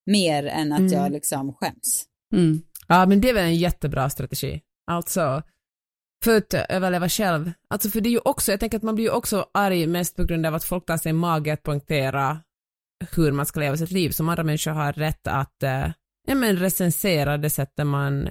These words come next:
Speaker 2: är och väljer att leva på.
Speaker 1: Ja.
Speaker 3: Ja. Men det som jag kan tänka mig är med alla som då har de här små barnen idag, för att eftersom det finns nu så många som är som Sissan var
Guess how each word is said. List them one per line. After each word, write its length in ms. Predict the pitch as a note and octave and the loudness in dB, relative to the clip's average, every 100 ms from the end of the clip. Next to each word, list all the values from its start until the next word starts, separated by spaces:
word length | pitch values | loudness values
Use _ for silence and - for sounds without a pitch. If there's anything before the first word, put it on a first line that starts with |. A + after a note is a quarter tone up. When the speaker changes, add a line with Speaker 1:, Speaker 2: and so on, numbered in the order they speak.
| - | -4
Speaker 2:
är 380 | - C#3 B2+ D#3 _ _ _ | 0 0 0 -4 _ _ _
och 100 | D#3 | -2
väljer 200 | D3 C3 | 0 0
att 100 | C#3 | -2
leva 180 | D#3+ C3+ | -2 0
på. 200 | - C3 | 2 2
Speaker 1:
Ja. 280 | D3+ F#3+ G3 - | 0 -4 -8 -4
Speaker 3:
Ja. 200 | G#3 G#3 E3+ _ _ - | -2 -2 -4 _ _ 2
Men 300 | C4 C4 G#3+ | 4 4 0
det 160 | C4 C4 | 0 0
som 160 | C4 | 0
jag 160 | C4 C4+ | 0 0
kan 260 | C4+ B3+ - _ _ _ - - _ _ _ _ _ - | 0 0 -6 _ _ _ -10 -10 _ _ _ _ _ 4
tänka 500 | C#4+ G#3 F3 - C4 | 6 6 6 2 0
mig 400 | D#3 D3+ G#3+ - | 2 0 -4 -2
är 340 | F3 D#3+ D3 - | 0 2 0 0
med 200 | F3 E3 | -2 0
alla 400 | F3 D#3+ D3 D#3 | 0 0 -2 -4
som 420 | - E3+ D3 C#3+ | -6 -4 -4 -4
då 140 | - D#3+ | -4 -4
har 340 | D#3 F3 E3 | -4 -4 -4
de 120 | D#3 D3 | -4 -6
här 80 | |
små 220 | C#3+ F3 D#3 | -4 -6 -2
barnen 360 | E3 F3+ F3 | -2 -2 -2
idag, 340 | G3 F#3+ F3 - | -2 -2 -4 -6
för 100 | F#3 | -8
att 180 | - F3 | -6 -8
eftersom 220 | - F#3+ | -2 -2
det 60 | |
finns 540 | F3+ - A3+ G3 - - _ _ _ _ _ _ _ - | -2 -4 -2 -2 -4 -8 _ _ _ _ _ _ _ 2
nu 380 | A#3 A3 G#3+ | 4 4 0
så 180 | A3+ - | -4 -2
många 480 | G3 F#3+ F#3 D#3+ D#3+ | 0 0 2 2 0
som 180 | - G3+ | -2 -2
är 180 | C4+ D#4 | -2 -2
som 180 | C4+ | -4
Sissan 380 | A3+ C#3+ - D3 | -4 -4 -4 -2
var 280 | C#3+ C3+ D3 | -2 -4 -6